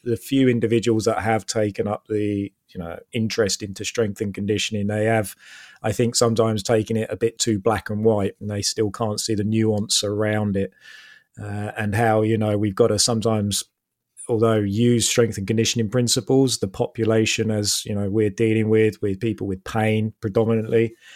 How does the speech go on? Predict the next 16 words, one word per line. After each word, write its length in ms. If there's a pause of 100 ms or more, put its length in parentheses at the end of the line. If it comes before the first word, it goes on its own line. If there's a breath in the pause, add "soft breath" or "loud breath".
(340 loud breath)
we've 180
gotta 220
consider 480
that 220
there 240
are 240
other 320
aspects 800 (120)
to 680
the 80
prescription 580
of 60
exercise 560
that 60
we 100
give 480